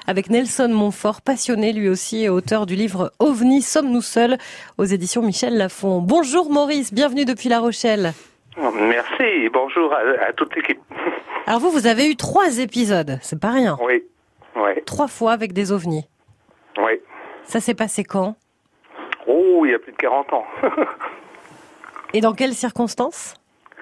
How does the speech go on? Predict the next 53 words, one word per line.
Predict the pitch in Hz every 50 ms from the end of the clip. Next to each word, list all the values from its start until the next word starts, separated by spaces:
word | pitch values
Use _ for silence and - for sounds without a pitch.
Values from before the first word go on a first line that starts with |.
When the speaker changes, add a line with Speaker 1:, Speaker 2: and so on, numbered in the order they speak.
| - - - - -
Speaker 2:
Eh | 113 110
ben, | - 123 123
on | 117 117 123 123 127 127 127 127 127 135 135 135 135 139 135 135 127
revenait | 123 127 147 151 143 147 147 147 151 147
d'un | 139 131 131 127
match | 127 135 147 156 147
de | 131 127
basket, | 120 120 123 113 - - 165 185 208 208 -
euh, | 151 135 135
cadet, | 131 - 139 123 131 139 175 196 - - - - - - - - - - - - - - - 113 113 110
dans | 110 117
une | 117 120 120
cinq | 139 - 165 156 -
cent | 160 139 127
quatre, | - 147 175 190 -
on | 143 123
était | 127 123 113 - 123
neuf. | 117 120 131 175 196 - - - - - - - _ - - - -
Et | 123
puis, | 120 - 117 113 113 113 120 117
euh, | 113 110 110 107
je | 107 - -
suis | - 110 104
comme, | - 120 107 104 101 104
euh, | 101 104 104 107 104 104 101 98
bon, | 92 92 101 107 101 98
je | 95 110
veux | 107 104
pas | - 110
trop | - - 131
me | 113 107
vanter, | 104 110 110 107 - 139 139 - - - - - - - -
mais | 101 98
je | - -
suis | - 107 95 92 -
sensitif. | 120 120 117 113 123 117 - - 185 - - - - - - - - - - - - - - - - - - - - -
Et | - 104
je | 101 104 107
dis | 117 131
à |
mes | 127 120 117 113
collègues, | - 123 120 147 175 202 180
mais | 147 113 110
on | 110 110 113 117
est | 117 107 - -
suivi | 160 165 170 196 214 196
par | 180 - 151 -
quelque | - - - -
chose | - 226 240 214 175 175
à, | 139 123 120 117 120 117 113
à | 113
gauche, | 117 - 196 220 - - -
là. | 110 101 -